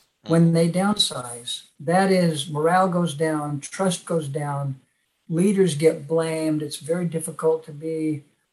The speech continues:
Speaker 1: entrepreneurial anymore.
Speaker 2: Mm-hmm.
Speaker 1: Communication channels get restricted. All kinds of negative things happen.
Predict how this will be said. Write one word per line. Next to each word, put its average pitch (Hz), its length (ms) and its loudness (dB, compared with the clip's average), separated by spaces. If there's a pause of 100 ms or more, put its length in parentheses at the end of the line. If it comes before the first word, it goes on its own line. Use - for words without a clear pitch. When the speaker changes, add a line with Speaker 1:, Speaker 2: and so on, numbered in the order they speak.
Speaker 1:
entrepreneurial 160 920 4
anymore. 147 480 0
Speaker 2:
Mm-hmm. 139 140 -14
Speaker 1:
Communication 170 840 -4
channels 156 520 -6
get 160 280 -6
restricted. 151 640 -4
All 175 240 -2
kinds 175 360 -6
of 151 200 -8
negative 147 560 -2
things 147 340 -12
happen. 180 440 -12